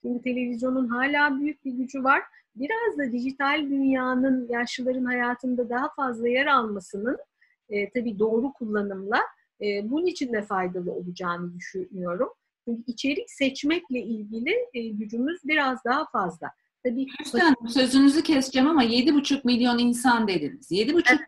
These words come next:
Speaker 2: milyon
Speaker 1: Evet.
Speaker 2: insan, bunun bir bölümü gerçekten yoksulluk düzeyinde olabilir.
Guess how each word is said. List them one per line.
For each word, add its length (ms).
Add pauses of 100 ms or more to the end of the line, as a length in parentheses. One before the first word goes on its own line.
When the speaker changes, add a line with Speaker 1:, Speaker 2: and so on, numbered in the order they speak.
Speaker 2:
milyon 240
Speaker 1:
Evet. 100
Speaker 2:
insan, 440 (360)
bunun 360
bir 280
bölümü 540 (100)
gerçekten 520
yoksulluk 760
düzeyinde 480
olabilir. 560